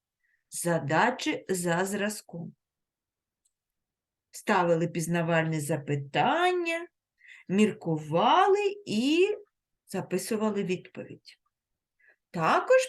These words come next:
поглибили свої знання про електронні орбіталі.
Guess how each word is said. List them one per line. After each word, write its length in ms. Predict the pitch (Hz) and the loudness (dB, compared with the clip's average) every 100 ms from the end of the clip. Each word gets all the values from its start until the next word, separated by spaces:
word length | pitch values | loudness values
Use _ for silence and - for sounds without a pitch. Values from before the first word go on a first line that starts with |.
| - | 2
поглибили 680 | 427 359 349 339 262 277 269 | 4 4 4 2 0 -2 -2
свої 420 | 269 247 254 240 | -2 -2 0 0
знання 720 | 214 214 202 196 226 403 494 | 0 0 -2 -2 0 0 -2
про 380 | 359 330 392 - | -2 0 0 -2
електронні 1080 | - 285 269 233 - - - 254 349 370 359 | 0 2 2 0 -4 -4 2 4 2 0 -2
орбіталі. 1000 | - 311 311 254 320 - 160 139 - | 0 0 0 -2 -4 -2 0 -2 -6